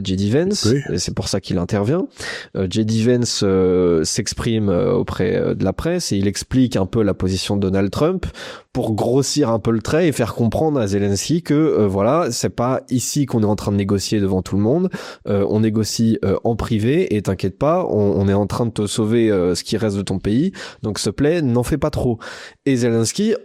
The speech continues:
Speaker 1: en rajoute une couche et là vraiment, euh, ça, ça, ça se voit dans, même que ce soit dans la communication verbale ou non verbale, ça se voit que vraiment il dépasse, euh, il dépasse les bornes, il demande des trucs devant tout le monde et, euh, ça, ça plaît pas du tout à J D Vance et à Trump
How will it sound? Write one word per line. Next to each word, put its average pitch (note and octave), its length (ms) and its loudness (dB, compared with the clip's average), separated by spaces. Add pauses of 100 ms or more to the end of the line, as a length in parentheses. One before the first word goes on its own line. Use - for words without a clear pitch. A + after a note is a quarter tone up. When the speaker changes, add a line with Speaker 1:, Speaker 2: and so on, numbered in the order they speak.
Speaker 1:
en F3 100 2
rajoute D#3 380 0
une F3 140 0
couche - 520 -2
et A2 140 0
là C3+ 160 2
vraiment, B2 520 2
euh, F#2 120 2
ça, - 180 -4
ça, - 160 -6
ça G#2+ 220 -2
se G#2 100 -2
voit C#3 300 4
dans, F#2+ 320 0
même F2+ 340 -2
que - 80 -6
ce - 80 -4
soit G#2+ 200 0
dans F#2+ 140 0
la F#2+ 120 2
communication G2+ 560 0
verbale G#2+ 440 2
ou G2+ 60 2
non F#2+ 160 2
verbale, G#2+ 540 2 (320)
ça G2+ 160 -2
se G2 100 -2
voit C3 220 2
que C3 100 -2
vraiment A2+ 460 2
il G2 80 0
dépasse, G2+ 480 -2
euh, F#2 100 0
il F#2 60 0
dépasse F#2 340 -4
les G2 80 -2
bornes, C#3+ 300 2
il G#2+ 100 0
demande G#2 340 0
des G2+ 120 0
trucs A2+ 260 0
devant F#2+ 240 0
tout F#2+ 140 -4
le G#2+ 60 2
monde D#3+ 260 2 (560)
et, A#2 280 0
euh, F#2+ 120 2
ça, B2 160 -2
ça A2 160 -4
plaît F#2+ 160 -2
pas A2+ 160 -2
du A2 160 0
tout A#2 240 2
à F#2+ 100 2
J F#2+ 140 0
D G2 140 2
Vance G2+ 340 0
et F2+ 80 2
à D#2 100 0
Trump D#3 340 -2